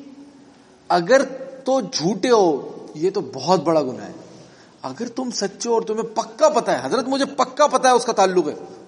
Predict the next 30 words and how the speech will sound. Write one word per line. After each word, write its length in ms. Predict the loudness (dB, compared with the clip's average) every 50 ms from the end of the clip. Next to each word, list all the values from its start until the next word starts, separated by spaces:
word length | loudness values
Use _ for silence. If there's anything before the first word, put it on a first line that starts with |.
| -20 -20 -20 -20 _ _ _ _ _ _ _ _ _ _ _ _ _ _ _ _ _ _ _ _ _ -18
تمہیں 180 | -14 -14 -14 -12 -12
پکا 300 | -14 -14 -10 -6 -6 -4
پتا 220 | -4 -4 -4 -6
ہے 60 | -6 -6
نا، 80 | -6
تب 140 | -6 -6 -6
بھی 140 | -6 -6 -8
چپ 200 | -8 -8 -10 -10
رہو، 160 | -10 -12 -14 -14 -12
کیونکہ 180 | -8 -6 -6 -6
تمہارے 240 | -4 -4 -4 -4
پاس 120 | -4 -6 -10
ثبوت 300 | -8 -6 -4 -4 -4 -4
نہیں 200 | -6 -10 -12 -14
ہے، 60 | -16 -18 -20 -20 -20 _ -6
ایسے 280 | -4 -4 -2 -2 -4
ثبوت 300 | -4 -4 -6 -6 -6 -6 -2
جو 80 | -2 0
عدالت 300 | 0 2 0 0 -2 -4
میں 100 | -6 -6
پیش 180 | -6 -8 -6 -8
کیے 100 | -8 -8
جا 120 | -8 -10
سکے۔ 360 | -12 -16 -20 -20 -20 -20 -20 -20 -20 _ _ _ _ _ _ _ _ _ _ _ _ _ _ _ _ _ _ _ _ _ _ _ _ _ _ _ _ _ _ _ _ _ _ _ _ _ _ _ _ _ _ _ _ _ -20 -20 -20 -20 -20 -20 -20 -20 -20 _ _ _ _ _ _ _ _ _ _ _ _ _ _ _ _ _ _ _ _ _ _ _ _ _ _ _ _ -20
اس 180 | -20 -18 -14 -10
پیرائے 280 | -8 -6 -4 -4 -4
میں 100 | -4 -6
دیکھیں 460 | -8 -6 -6 -6 -6 -6 -6 -6 -6
ہمارے 280 | -6 -6 -6 -6 -6 -6
معاشرے 380 | -8 -8 -10 -10 -12 -12 -14